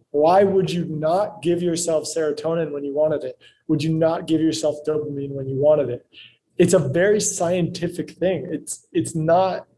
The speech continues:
fanciful. It's not heaven or hell or do good, do bad. It, it's literally like, you are a, you're an ape. You're,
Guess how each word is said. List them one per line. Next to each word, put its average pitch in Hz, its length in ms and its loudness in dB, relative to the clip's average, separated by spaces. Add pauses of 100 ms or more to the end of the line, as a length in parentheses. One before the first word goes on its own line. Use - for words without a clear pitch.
(760)
fanciful. 190 760 2
It's - 180 -6
not 180 220 -2
heaven 180 440 -2
or 160 140 -4
hell 175 440 0
or 151 120 0
do 185 220 -6
good, 175 420 -2
do 170 120 -4
bad. 170 400 2
It, 160 220 -4
it's 170 240 -6
literally 190 420 4
like, 160 260 -4 (520)
you 180 240 4
are 220 160 6
a, 151 280 0 (320)
you're 180 200 2
an 180 240 -6
ape. 165 440 0 (260)
You're, 165 380 2